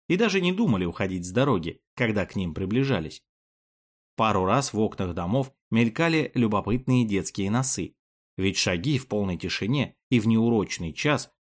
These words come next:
привлекали даже тех, кто прятался за закрытыми дверьми. Но почти сразу руки взрослых плотнее задёргивали шторы, и всё снова погружалось в гипнотическое спокойствие.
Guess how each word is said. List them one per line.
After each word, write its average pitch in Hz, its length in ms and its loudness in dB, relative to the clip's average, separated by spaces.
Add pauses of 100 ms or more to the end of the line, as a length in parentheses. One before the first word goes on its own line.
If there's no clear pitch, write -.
(140)
привлекали 110 640 2
даже 92 280 -2
тех, 135 340 -4 (200)
кто 139 200 0
прятался 127 640 0
за 110 100 0
закрытыми 92 640 -2
дверьми. 123 500 0 (880)
Но 113 160 2
почти 117 360 0
сразу 101 540 0 (160)
руки 127 360 4
взрослых 110 600 0
плотнее 104 640 2
задёргивали 92 640 -2
шторы, 104 460 -2 (360)
и 190 140 2
всё 170 460 0 (120)
снова 170 400 2
погружалось 101 720 0 (220)
в 110 100 -2
гипнотическое 98 880 -2
спокойствие. - 720 -4